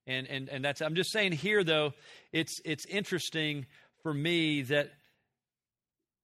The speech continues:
whether we're liberal or conservative politically, our tendency is we want some system to fix the problem. Let me just say this. Poor isn't a problem to fix. They're people to love and people to give and share with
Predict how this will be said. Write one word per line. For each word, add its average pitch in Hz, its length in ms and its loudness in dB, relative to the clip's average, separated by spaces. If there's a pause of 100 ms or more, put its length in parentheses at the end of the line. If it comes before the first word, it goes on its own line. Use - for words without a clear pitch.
(100)
whether 175 300 4
we're 156 220 4
liberal 160 400 2
or 147 80 0
conservative 143 540 -2
politically, 131 920 -2
our 131 120 0
tendency 175 420 -2
is 123 100 -4
we 151 100 0
want 143 220 -2
some 151 320 -2
system - 580 -4
to 113 60 -6
fix - 320 -8
the - 80 -10
problem. 110 400 -2 (1200)
Let 143 120 -2
me 165 40 -2
just 147 200 -4
say 156 120 2
this. 143 180 -2
Poor 175 480 0
isn't 143 220 -2
a 135 60 -6
problem 135 400 0
to 113 40 -10
fix. 127 420 -6 (440)
They're 131 80 -2
people 131 360 -6
to 120 100 -10
love 123 440 0 (600)
and 117 100 -8
people 131 280 -4
to 117 100 -10
give 120 240 -4
and 113 100 -8
share 123 320 -4
with 127 280 -4